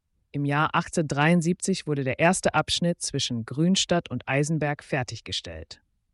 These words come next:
Es dauerte weitere drei Jahre, bis achtzehnhundertsechsundsiebzig dann die komplette Strecke bis Enkenbach eröffnet wurde. Der Bau dieser Bahnlinie war ein kühnes Unterfangen.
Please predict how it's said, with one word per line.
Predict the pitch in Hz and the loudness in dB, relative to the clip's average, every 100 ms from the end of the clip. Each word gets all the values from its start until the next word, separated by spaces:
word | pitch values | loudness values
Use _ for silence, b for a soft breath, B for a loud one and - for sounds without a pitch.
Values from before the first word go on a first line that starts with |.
| _ | _
Es | - - | -8 0
dauerte | 156 190 208 180 | 4 4 4 2
weitere | 147 175 196 160 | 4 4 4 0
drei | 143 131 156 | 0 2 4
Jahre, | 147 131 110 85 - _ b b | 4 2 -2 -8 -16 _ b b
bis | 143 - | -6 -4
achtzehnhundertsechsundsiebzig | 143 - 147 131 156 - 151 135 131 127 170 - 175 170 - | -6 -6 -6 -2 -2 -2 -6 -4 -6 -4 -6 -4 -6 -4 -4
dann | 139 | -2
die | 139 | -2
komplette | 123 - 117 - 165 202 | -4 -6 -4 0 0 0
Strecke | - - 143 147 139 | -4 -4 -4 -4 -6
bis | - 117 | -6 -8
Enkenbach | - 151 - 131 110 - | -4 -4 -4 -4 -6 -8
eröffnet | 120 127 104 101 | -8 -6 -8 -10
wurde. | 90 87 - 180 _ _ _ _ _ _ 143 | -12 -12 -14 -18 _ _ _ _ _ _ -6
Der | |
Bau | 127 147 180 | 0 4 4
dieser | 190 165 147 | 4 2 2
Bahnlinie | 127 131 156 156 156 151 151 143 | 2 2 2 0 0 0 -2 -4
war | 123 | -4
ein | 117 113 | -4 -6
kühnes | - 185 190 180 | 0 4 4 4
Unterfangen. | - 156 117 - 101 80 78 | -2 -4 -4 -8 -10 -10 -12